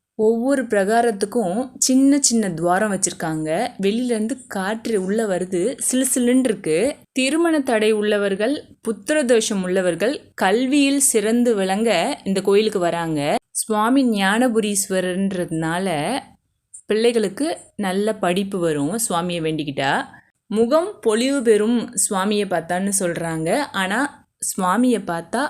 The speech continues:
பார்த்துக்கிட்டே இருக்கலாம் போல இருக்கு. அவ்வளோ அழகா இருக்காங்க. இந்த கோயிலுக்கு செங்கல்பட்டுல இருந்து ஒன்பது கிலோமீட்டர் தொலைவுல இருக்கு. திருவடி சூலம் வந்தா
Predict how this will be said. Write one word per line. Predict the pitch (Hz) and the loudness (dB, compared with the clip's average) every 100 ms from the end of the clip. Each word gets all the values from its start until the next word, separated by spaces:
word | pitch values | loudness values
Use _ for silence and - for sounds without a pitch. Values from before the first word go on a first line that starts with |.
| - - | -6 -2
பார்த்துக்கிட்டே | 190 208 - 202 202 | 0 0 -4 -4 -2
இருக்கலாம் | 208 202 185 175 | -2 -4 -4 -4
போல | 160 165 | -4 -4
இருக்கு. | 151 190 294 - - | -4 -4 -4 -6 -8
அவ்வளோ | 180 175 - - 269 294 294 | -8 -8 -16 -8 -2 0 2
அழகா | 226 180 180 190 | 2 0 0 -2
இருக்காங்க. | 175 170 156 156 185 320 - - | -2 -4 -4 -2 0 0 -4 -10
இந்த | 214 208 196 | -6 -4 2
கோயிலுக்கு | 226 254 254 254 165 208 269 - - - | 2 2 0 0 0 0 -4 -10 -6 -2
செங்கல்பட்டுல | 214 233 269 262 220 196 180 | 0 0 -2 -2 -4 -2 -2
இருந்து | 175 202 233 349 - _ - | -2 -2 -2 -4 -8 _ -6
ஒன்பது | 196 190 226 240 226 | -2 0 2 2 0
கிலோமீட்டர் | 226 196 214 220 202 180 175 | -2 -2 -2 -2 -4 -6 -2
தொலைவுல | 170 175 180 185 160 | -2 0 -2 -2 -2
இருக்கு. | 143 151 147 233 277 - _ _ _ _ _ - | -4 -4 -2 0 -4 -10 _ _ _ _ _ -6
திருவடி | 226 254 269 240 | -4 -2 -2 -2
சூலம் | - 196 180 | -2 -2 -4
வந்தா | 165 165 170 226 285 - | -6 -6 -4 -6 -8 -12